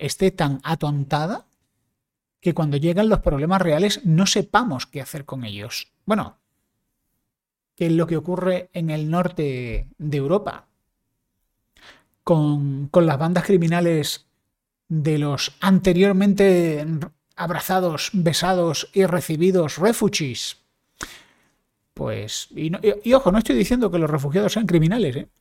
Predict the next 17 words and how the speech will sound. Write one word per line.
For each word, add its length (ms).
<clears throat> 160
Lo 160
que 60
estoy 140
diciendo, 500
es 60
más, 160
yo 100
creo 140
que, 280
creo 200
que 220
el 280
derecho 520
internacional 1120
de 200
asilo 560